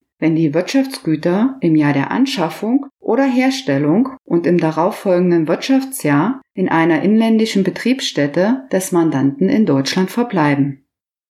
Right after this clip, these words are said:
Weiterhin muss für den Zeitraum eine ausschließliche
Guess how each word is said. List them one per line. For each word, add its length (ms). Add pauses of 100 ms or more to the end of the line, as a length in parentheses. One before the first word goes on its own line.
(120)
Weiterhin 760
muss 180
für 120
den 180
Zeitraum 720
eine 300
ausschließliche 960